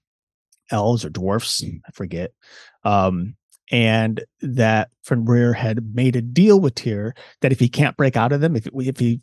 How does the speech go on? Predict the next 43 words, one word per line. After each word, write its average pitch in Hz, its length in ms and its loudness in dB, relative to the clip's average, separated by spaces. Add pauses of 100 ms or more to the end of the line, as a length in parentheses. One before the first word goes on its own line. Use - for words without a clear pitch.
finds 135 300 0
out 135 100 -2
he 135 100 -2
was 117 140 -2
tricked, - 420 -4 (120)
he - 200 -4
can 131 260 -4
bite 123 420 -4
Tyr's 117 320 -2
hand 110 260 -4
off, 95 260 -4
which 104 140 -6
he 104 80 -6
does. 92 420 -8 (440)
And 156 160 4
now, 156 240 4 (160)
again, 139 480 2
we 143 140 0
see 175 260 2
this, 147 160 4 (720)
we 185 140 4
always 196 260 4
talk 165 160 -4
about 139 120 0
this 131 140 -6
as 143 60 -2
being 123 160 -2
a 110 60 -4
Viking 110 460 -2
thing, 113 440 -4 (340)
uh, 107 260 -6 (120)
part 127 140 -2
of 107 40 -4
the 107 60 -6
Viking 104 580 -6 (320)
belief 135 220 -2
system. 87 480 -8 (500)
But 175 280 4 (100)
this 123 460 -2
is 160 100 -2
a 127 80 -2
story, 107 320 -4
apparently, 127 420 -4